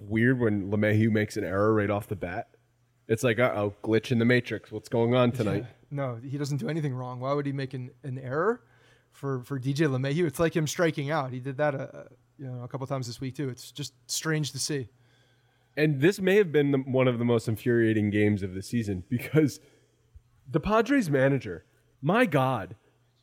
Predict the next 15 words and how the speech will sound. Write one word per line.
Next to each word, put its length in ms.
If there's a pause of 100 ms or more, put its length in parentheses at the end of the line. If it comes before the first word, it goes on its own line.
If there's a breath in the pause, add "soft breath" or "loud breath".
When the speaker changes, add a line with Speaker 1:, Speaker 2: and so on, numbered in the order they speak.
(180)
Speaker 1:
pitching 320
change 280
after 220
pitching 320
change 300
after 180
pitching 360
change 260
after 160
pitching 280
change. 180 (220 loud breath)
There 100
were 80
five 420
pitchers. 520